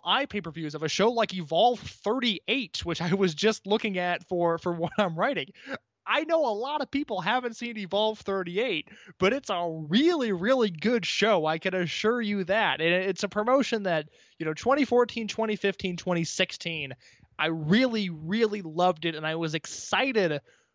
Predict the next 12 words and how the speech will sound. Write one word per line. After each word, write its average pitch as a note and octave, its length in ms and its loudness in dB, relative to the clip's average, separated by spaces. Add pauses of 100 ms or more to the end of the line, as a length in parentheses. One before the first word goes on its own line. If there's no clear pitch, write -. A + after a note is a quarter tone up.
(120)
when E3 500 2 (720)
after F3+ 280 -2
all B3 260 2
of A#3+ 100 -4
the A#3+ 80 -4
bad F#3+ 280 -4
publicity G3+ 540 -4
they've F#3+ 220 0
gotten, E3 420 0
after E3 380 -2
all A3 340 4
of D3+ 260 0